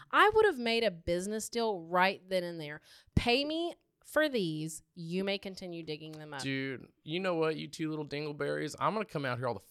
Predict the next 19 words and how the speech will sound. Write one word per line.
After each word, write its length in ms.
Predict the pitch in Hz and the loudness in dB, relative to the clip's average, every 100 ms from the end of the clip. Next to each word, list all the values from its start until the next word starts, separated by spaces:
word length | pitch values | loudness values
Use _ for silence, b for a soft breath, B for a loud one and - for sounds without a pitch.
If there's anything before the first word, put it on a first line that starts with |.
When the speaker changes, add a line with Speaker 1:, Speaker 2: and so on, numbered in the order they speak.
| - | -2
Speaker 2:
fucking 300 | 131 - 101 | -2 -2 -8
time 260 | - 135 123 | -4 -4 -4
and 80 | |
take 180 | 120 113 | -8 -10
this 100 | 110 | -10
shit 160 | - 110 | -10 -10
as 100 | 104 | -8
much 160 | 113 101 | -6 -4
as 80 | 104 | -4
I 60 | |
want, 380 | 101 117 117 104 | -4 -4 -4 -6
and 160 | 104 101 | -10 -8
good 120 | 120 | -4
luck 180 | 123 104 | -4 -4
catching 320 | - 110 104 | -6 -6 -6
me. 120 | 101 | -4
I 100 | 101 | -2
see 180 | 107 135 | -4 -6
you 120 | 110 | -10